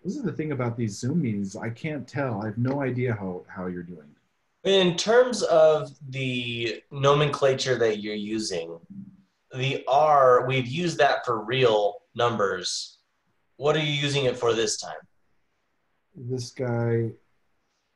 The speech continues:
Speaker 2: R to the N.
Speaker 1: Yeah, th-, this is real numbers, real numbers.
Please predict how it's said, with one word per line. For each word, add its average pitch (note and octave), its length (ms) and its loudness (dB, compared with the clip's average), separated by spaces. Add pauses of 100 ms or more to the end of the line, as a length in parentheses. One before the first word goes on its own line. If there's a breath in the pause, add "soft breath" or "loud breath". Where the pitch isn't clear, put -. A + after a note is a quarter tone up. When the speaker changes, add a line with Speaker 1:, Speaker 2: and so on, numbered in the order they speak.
(460)
Speaker 2:
R C3+ 340 6
to C3 140 -6
the A2+ 180 -2
N. F#2+ 300 -2 (800)
Speaker 1:
Yeah, C#3+ 140 0
th-, E3+ 200 -2
this G3+ 100 2
is F#3 80 -2
real F3+ 140 4
numbers, B2 560 -2 (160)
real C#3 120 -2
numbers. A#2+ 600 -2